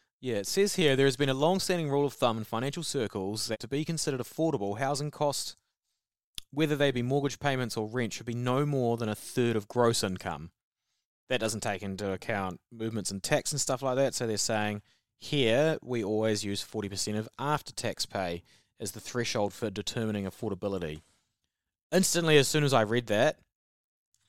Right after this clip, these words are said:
I can think of, like, probably five out of the last ten to twenty loans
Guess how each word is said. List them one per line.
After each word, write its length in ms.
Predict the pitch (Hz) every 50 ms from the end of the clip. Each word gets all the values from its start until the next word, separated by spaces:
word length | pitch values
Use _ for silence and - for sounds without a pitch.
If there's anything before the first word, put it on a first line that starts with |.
| _ _ -
I 120 | 131 135
can 140 | - 156 131
think 260 | - - 147 143 131
of, 140 | 135 117 113
like, 220 | 120 120 110 - - - _ _ - - - _ _ _ _ _ _ _ _
probably 380 | 165 160 156 151 135 135 127
five 480 | 113 - - - 131 131 135 135 135 127
out 120 | 131 123
of 80 | 123 120
the 80 | 117 113
last 340 | 117 120 120 117 113 -
ten 320 | - - 135 127 123 120 127
to 80 | 123 117
twenty 420 | - - 135 131 127 117 123 113
loans 640 | 107 107 107 113 117 117 117 113 - - - -